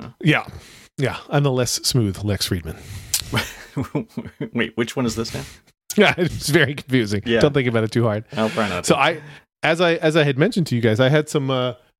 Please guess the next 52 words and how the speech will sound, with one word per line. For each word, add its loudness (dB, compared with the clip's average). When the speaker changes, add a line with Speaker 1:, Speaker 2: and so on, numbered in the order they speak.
Speaker 1:
some -2
problems 0
with -2
my 4
new 2
phone, 4
but 4
I 6
wanna 4
hear 4
about, 2
uh, 4
the 2
new 4
phones. 4
And, 2
and 4
Moltz, 2
do 4
you 4
have -6
a 2
new 4
watch? 0
Do 4
I 6
remember 2
that 0
right? -4
Speaker 2:
No, 2
I 0
don't. -4
I'm -6
waiting, -4
uh, -10
Speaker 1:
Sucker. 2
Speaker 2:
probably 2
for -6
my -2
birthday. -10
Speaker 1:
I, 2
um, 0
Speaker 2:
Two -6
weeks. -10
Speaker 1:
so 6
I, 2
I 2
got 2
my 4
new 2
giant 2
phone 2